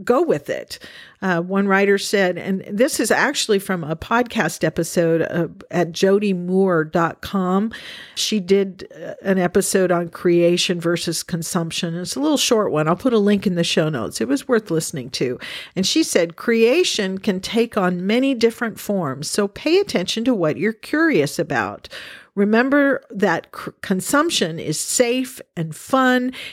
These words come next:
and lights up the prefrontal cortex. Creation, on the other hand, initially might feel scary because you're being vulnerable,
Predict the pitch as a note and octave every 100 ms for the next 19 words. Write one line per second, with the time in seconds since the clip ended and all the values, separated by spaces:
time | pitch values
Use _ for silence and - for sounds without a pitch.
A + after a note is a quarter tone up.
0 | - E3+ F3 F#3+ A#3 B3+ - A#3+ - G#3
1 | - A#3 - G#3 G3+ F#3+ - A3+ A3+ -
2 | G3+ - - - - - - - A#3 A3+
3 | B3 E4+ - G3+ D#3+ D#3+ D#3+ D#3 D#3+ E3
4 | F3 F3 E3+ - F#3 G3+ C#4 - B3+ G3+
5 | F#3 F#3 - F3+ E3 - - D4+ F3+ D3+
6 | E3 - F3 F#3 E3+ E3 D#3 D#3 G#3 A#3
7 | B3+ A#3+ A#3 A#3 A#3+